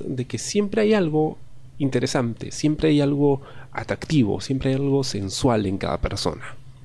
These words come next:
¿no? Que es, simplemente es cosa de, de sentirse cómodo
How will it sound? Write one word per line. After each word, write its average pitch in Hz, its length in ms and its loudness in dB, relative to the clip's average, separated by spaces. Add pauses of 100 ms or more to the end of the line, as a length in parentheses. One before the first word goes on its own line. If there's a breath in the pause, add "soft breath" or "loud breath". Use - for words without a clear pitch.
¿no? - 160 -8 (260 loud breath)
Que 101 100 -4
es, - 60 -4
simplemente 139 1000 4
es 131 120 0
cosa 123 360 0
de, 113 180 0
de - 120 0
sentirse 127 540 -2
cómodo 117 500 2